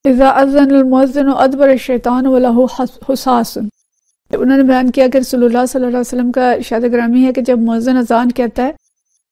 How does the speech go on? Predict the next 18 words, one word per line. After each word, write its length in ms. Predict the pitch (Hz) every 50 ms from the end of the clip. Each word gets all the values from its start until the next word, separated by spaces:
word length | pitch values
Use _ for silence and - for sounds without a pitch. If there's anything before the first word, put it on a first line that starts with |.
| _
تو 60 | - 262
شیطان 600 | - - 269 247 - 254 247 262 277 285 269 233
دم 200 | 254 277 277 277
دبا 320 | 262 269 226 233 226 226
کر 200 | 233 226 - 262 269 262 -
پیٹھ 260 | - 294 294 269 -
پھیرتے 320 | - - 247 226 - - 254
ہوئے 140 | 247 247 240
بھاگتا 340 | 220 233 208 208 - -
ہے۔ 60 | 240 240
یہاں 280 | 240 254 269 277 277
پہ 120 | 277 294 285 240 226
ذرات 380 | 254 240 247 247 262 262 -
کی 120 | - 285 254
جگہ 220 | 254 240 254 277 349 _ _ _ _ _ _ _ - 277
حساسن 480 | 254 - 262 233 247 247 - - 294
لفظ 380 | 262 233 233 220 202 - - -
ہے۔ 60 | 220